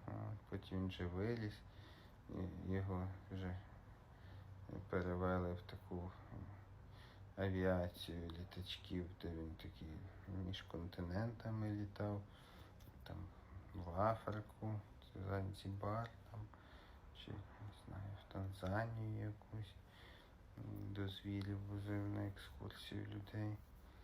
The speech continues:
От. А одного разу він щось там летів, летів, попав в якусь грозу.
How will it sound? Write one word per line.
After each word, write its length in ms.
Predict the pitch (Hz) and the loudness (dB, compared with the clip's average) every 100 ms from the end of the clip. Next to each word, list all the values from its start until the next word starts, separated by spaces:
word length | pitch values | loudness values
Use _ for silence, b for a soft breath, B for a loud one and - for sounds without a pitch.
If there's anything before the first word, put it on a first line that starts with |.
| B B B B - 104 104 107 104 104 | B B B B -6 -2 0 2 2 2
От. 200 | 104 - B B B B B B B B B - - 113 | 0 -4 B B B B B B B B B -12 -6 2
А 200 | 101 101 | 4 6
одного 460 | 98 104 110 113 | 6 6 6 4
разу 320 | 113 113 107 | 4 2 2
він 180 | 107 107 | 4 4
щось 240 | 104 104 - | 2 -2 0
там 260 | - 101 | 2 4
летів, 420 | 98 95 110 107 | 4 2 2 2
летів, 300 | 101 101 120 | 2 0 -2
попав 420 | 117 107 95 107 107 | 0 -2 4 6 6
в 20 | |
якусь 460 | 98 - 95 95 92 | 4 4 4 4 4
грозу. 680 | 90 104 101 104 117 110 | 6 6 6 4 4 2